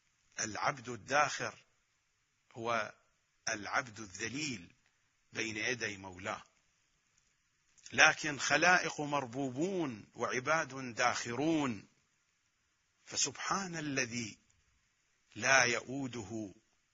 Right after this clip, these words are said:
خلق ما ابتدأ، ولا تدبير ما برأ،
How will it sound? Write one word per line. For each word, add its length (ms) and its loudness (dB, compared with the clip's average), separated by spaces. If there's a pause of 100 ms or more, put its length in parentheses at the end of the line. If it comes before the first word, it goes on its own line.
(540)
خلق 480 0
ما 160 -4
ابتدأ، 460 -2 (2250)
ولا 320 6
تدبير 640 -2
ما 300 0
برأ، 500 4